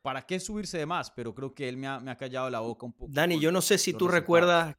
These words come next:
Speaker 2: creo que, creo que fue en Nueva York, en la primera o la de acá de Miami, con Adesanya, que vimos entrar al, al Media Day a Pereira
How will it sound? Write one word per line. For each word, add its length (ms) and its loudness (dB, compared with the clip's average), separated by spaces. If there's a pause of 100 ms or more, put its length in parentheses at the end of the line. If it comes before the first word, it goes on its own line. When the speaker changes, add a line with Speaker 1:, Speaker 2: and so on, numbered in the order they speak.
(260)
Speaker 2:
creo 320 4
que, 640 2
creo 180 0
que 100 0
fue 140 -2
en 60 0
Nueva 220 4
York, 240 2
en 80 0
la 100 0
primera 340 0
o 60 2
la 160 0
de 80 -4
acá 240 -2
de 100 0
Miami, 440 -2
con 140 -6
Adesanya, 640 -4
que 160 -6
vimos 320 -2
entrar 380 2
al, 380 0
al 140 -6
Media 300 0
Day 320 0
a 140 -4
Pereira 560 -2